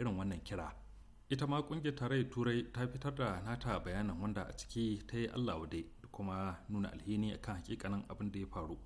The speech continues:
da kuma tabbatar da cewa an gudanar da bincike na gaskiya domin hukunta masu hannu a cikin lamarin. A nata ɓangaren, gwamnatin ƙasar Amurka ta fitar da nata bayanin wanda a ciki ta nuna cewa ta damu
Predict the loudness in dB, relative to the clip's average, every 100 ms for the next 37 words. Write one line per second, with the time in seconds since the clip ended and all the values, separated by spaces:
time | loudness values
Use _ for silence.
0 | -14 -14 -16 -16 -16 -6 -2 0 0 -2
1 | -4 -2 -4 -2 0 2 2 2 -2 -12
2 | -12 -2 2 2 2 2 2 2 0 -2
3 | -4 -6 -2 2 2 2 -6 -18 -6 -2
4 | 0 0 2 2 2 0 -12 -16 -10 -4
5 | -2 -2 0 -2 -2 -4 -4 -6 -2 0
6 | 0 -2 -6 -4 0 2 4 2 0 -6
7 | -18 -20 -20 -20 -20 -20 -20 -4 0 2
8 | 2 2 2 2 2 2 2 0 0 -2
9 | -2 -2 2 2 2 0 -2 -6 -18 -20
10 | -20 -14 -6 -2 0 2 4 4 4 2
11 | 0 0 2 2 0 -2 -2 0 -2 -6
12 | 0 0 2 4 6 4 2 2 2 2
13 | 0 0 2 0